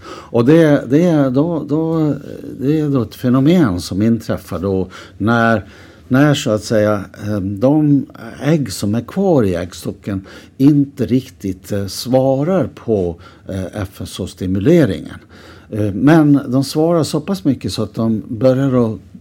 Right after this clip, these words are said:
växa och gå mot en ägglossning. Men, eh, och, och samtidigt och parallellt så producerar de då östrogen. Men inte, de går inte så långt så att det blir en ägglossning. Mer än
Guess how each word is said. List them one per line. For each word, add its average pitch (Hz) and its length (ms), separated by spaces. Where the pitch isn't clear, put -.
växa 147 800
och - 480
gå 170 320
mot 101 480
en 92 120
ägglossning. 95 680
Men, 123 360
eh, 123 180
och, 135 340
och 131 140
samtidigt 151 580
och 101 100
parallellt 117 520
så - 140
producerar 107 680
de 90 200
då 95 280
östrogen. - 720
Men 120 300
inte, 123 840
de 143 180
går 160 160
inte 143 300
så 135 140
långt 120 320
så - 80
att - 100
det 110 80
blir 175 220
en 98 100
ägglossning. 98 640
Mer 143 280
än 131 180